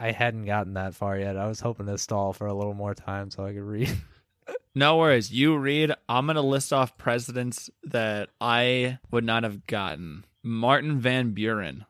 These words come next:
Speaker 2: I've heard of him.
Speaker 1: Yeah, I would have gotten that one.
Speaker 2: But I don't think, I don't think I would have gotten that one. What is, wh-, how would you have gotten him? What is he known
Speaker 1: I don't
Speaker 2: for?
Speaker 1: know. He's just an early president. I've heard of him.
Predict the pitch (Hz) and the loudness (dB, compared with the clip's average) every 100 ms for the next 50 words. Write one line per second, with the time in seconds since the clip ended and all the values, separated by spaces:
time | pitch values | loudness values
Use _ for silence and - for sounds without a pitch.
0 | _ - 113 - 123 135 147 165 170 160 | _ -2 -2 2 4 4 2 2 4 4
1 | 156 196 220 208 127 95 90 85 87 85 | 4 2 0 0 2 2 0 -2 -2 4
2 | 123 113 117 - _ 120 123 120 - 107 | 4 6 2 -2 _ 0 2 2 0 -2
3 | 98 101 - - 123 131 113 110 98 90 | -2 -6 -10 0 2 2 0 -4 -6 -6
4 | 92 82 64 76 71 - - 107 - 139 | -8 -8 -8 -8 -10 -10 -12 -12 0 0
5 | 135 - 117 - 131 160 151 156 131 135 | 0 -4 -8 -4 2 4 4 0 0 -2
6 | 143 113 85 120 120 131 120 165 269 196 | -2 -4 -4 -4 -4 -4 0 0 2 2
7 | 117 151 180 175 185 - 175 151 117 139 | 2 2 0 -2 -2 0 2 4 2 0
8 | 151 131 123 - 143 113 98 123 120 147 | 0 2 0 0 0 0 0 0 2 2
9 | 131 85 82 78 | 2 0 -4 -6